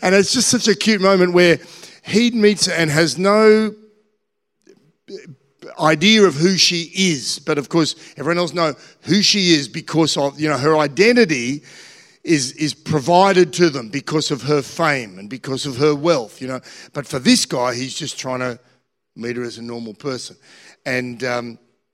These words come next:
and, and, and it's very common, isn't it, when you meet people to ask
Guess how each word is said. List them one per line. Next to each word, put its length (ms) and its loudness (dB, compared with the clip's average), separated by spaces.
and, 340 -2
and, 200 -4
and 180 -4
it's 140 -4
very 200 4
common, 380 -2
isn't 180 -4
it, 140 -8
when 180 -4
you 100 -6
meet 320 -4
people 380 -8
to 200 -6
ask 300 -6